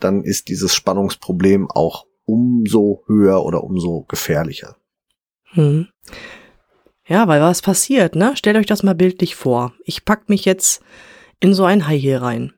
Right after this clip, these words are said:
Speaker 2: Das heißt, mein Vorfuß hat eine ordentliche Last,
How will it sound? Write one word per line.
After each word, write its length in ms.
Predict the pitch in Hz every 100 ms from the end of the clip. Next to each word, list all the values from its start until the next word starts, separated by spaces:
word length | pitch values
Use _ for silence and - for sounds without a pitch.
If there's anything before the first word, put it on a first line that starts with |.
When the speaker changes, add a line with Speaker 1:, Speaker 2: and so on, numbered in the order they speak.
| _
Speaker 2:
Das 220 | 139 -
heißt, 340 | 147 160 190 -
mein 120 | 135
Vorfuß 580 | - 165 202 214 214 165
hat 100 | 160
eine 100 | 156
ordentliche 460 | 151 156 147 -
Last, 420 | 123 185 294 -